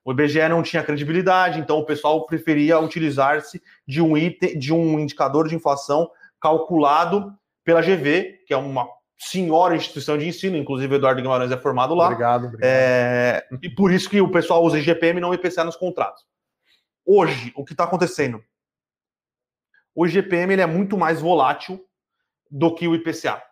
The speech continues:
Speaker 2: Porque entra o dólar, né, na conta.
Speaker 1: Tem muita coisa de, de varejo amplo, tem muita coisa de commodity que acaba, é, impactando os preços. É, então, is-, já existe uma, um, discussões no próprio mercado,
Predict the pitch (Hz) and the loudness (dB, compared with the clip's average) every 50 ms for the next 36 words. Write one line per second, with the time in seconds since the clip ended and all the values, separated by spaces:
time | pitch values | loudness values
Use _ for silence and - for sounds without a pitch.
0 | _ _ _ _ _ _ - 139 - - 156 160 156 151 151 147 151 165 170 131 | _ _ _ _ _ _ -20 -10 -6 -6 -4 -4 -4 -6 -8 -6 -6 -6 -2 0
1 | 131 127 127 123 117 107 110 117 117 113 113 - - 123 117 113 - _ - 175 | 2 2 2 2 0 -2 -4 -8 -8 -10 -10 -12 -14 -14 -16 -16 -6 _ 0 2
2 | 175 185 208 202 202 196 202 185 180 175 147 156 170 165 156 143 135 151 156 156 | 2 2 2 2 0 0 2 4 4 4 2 2 2 2 0 2 2 2 2 2
3 | 165 156 139 143 160 190 214 214 214 208 202 185 170 175 196 196 190 190 - - | 2 2 2 2 2 2 2 2 2 2 0 0 -2 -2 0 0 0 -2 -4 -10
4 | - - _ - 165 165 170 170 165 160 160 156 151 156 160 165 170 180 185 185 | -18 -16 _ -2 0 2 2 2 2 0 0 -2 -2 -2 0 0 2 2 2 2
5 | 175 170 175 175 170 151 143 - 156 151 147 165 180 185 180 - - - 165 147 | 2 2 2 2 2 0 0 -2 -2 0 2 4 2 2 0 -4 -6 -4 -4 -2
6 | 156 165 156 151 147 139 - - - - _ - 143 143 143 147 156 147 - - | 0 0 0 2 0 0 -2 -4 -12 -16 _ -6 -6 -4 -2 -2 -2 0 0 0
7 | 151 147 147 - - 160 175 185 190 180 185 - - 180 165 - - _ _ _ | 0 0 -2 -4 -2 2 2 4 4 2 0 -4 -6 -8 -8 -10 -12 _ _ _
8 | _ _ _ - 131 135 135 135 131 131 135 143 139 - 165 175 190 202 175 143 | _ _ _ -2 0 2 4 4 2 2 0 -2 -2 0 2 2 2 2 2 0
9 | 143 143 170 175 208 226 208 156 143 185 190 - 190 170 160 156 143 - - - | 0 0 2 2 2 2 0 0 -2 -4 -2 -2 -2 0 0 0 0 -2 -6 -12
10 | 147 - - _ _ 165 147 - - - - 160 - - - 160 170 190 214 - | -16 -16 -18 _ _ -14 -12 -12 -10 -8 -8 -8 -6 -4 -2 0 0 0 0 -2
11 | - - _ _ _ - 156 160 202 214 214 - 175 190 196 196 196 190 175 160 | -6 -10 _ _ _ -6 0 2 2 2 2 2 0 0 0 0 0 -2 -2 -2
12 | - - 151 143 165 175 175 214 | -2 0 0 2 2 2 0 -4